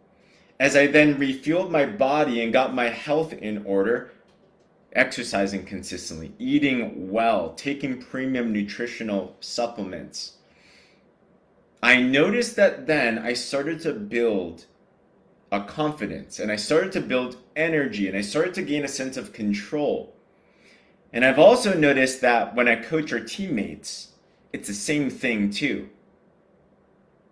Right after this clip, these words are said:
Maybe you've experienced this. You've had a good time with performance, and all of a sudden it just went down. And what happened was this, was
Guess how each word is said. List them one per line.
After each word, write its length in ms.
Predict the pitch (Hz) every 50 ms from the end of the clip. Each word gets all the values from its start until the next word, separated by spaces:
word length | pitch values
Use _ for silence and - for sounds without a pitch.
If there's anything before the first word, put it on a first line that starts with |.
| _ _ -
Maybe 260 | 101 127 147 156 165
you've 220 | 170 170 160 139 139
experienced 560 | 131 - - - 131 123 120 117 107 - -
this. 260 | 123 101 101 - - - -
You've 140 | - - 131
had 140 | 139 135
a 60 | 127 113
good 540 | 104 113 139 147 156 160 156 156 156 - - - _ _ _
time 600 | - - 147 135 135 135 135 127 127 123 - - - _ _ _ -
with 200 | 113 120 120 -
performance, 720 | - 104 101 - - 151 156 156 143 117 101 101 104 101
and 140 | - 113 123
all 160 | 127 135 147
of 60 | 139 -
a 20 |
sudden 240 | 143 135 131 123 120 - - - - - -
it 60 | 117
just 280 | 117 131 131 123 - -
went 260 | 120 113 101 - 98
down. 380 | 107 113 113 104 98 98 - - _ _ _ _ _ _ _ _ _ _ _ _ _ _ _ _ _ _ _ _ _ _ _ -
And 480 | - 127 131 135 135 131 123 123 123 - - - _ _ _ _ _ _ -
what 160 | 117 127 127
happened 460 | 131 143 139 143 147 156 147 139 127
was 220 | 120 117 101 101 92
this, 400 | 123 131 131 123 110 110 - -
was 340 | 101 107 104 104 104 -